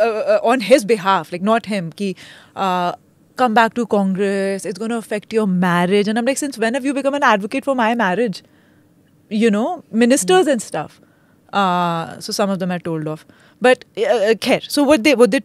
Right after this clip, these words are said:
Speaker 1: told, um, my ex-husband is, um, you, they, matlab Priyanka Gandhi, what she told my ex-husband is that you, uh,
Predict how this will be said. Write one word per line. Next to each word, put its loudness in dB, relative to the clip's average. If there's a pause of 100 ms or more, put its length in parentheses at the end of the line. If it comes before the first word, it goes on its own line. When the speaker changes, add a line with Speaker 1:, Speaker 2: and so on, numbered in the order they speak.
Speaker 1:
told, 4 (120)
um, 4 (180)
my 4
ex-husband 0
is, 2 (120)
um, 0 (520)
you, 2 (420)
they, 4
matlab 0
Priyanka -6
Gandhi, -8
what 0
she -6
told -2
my -4
ex-husband -8
is -2
that 0
you, -2 (260)
uh, -2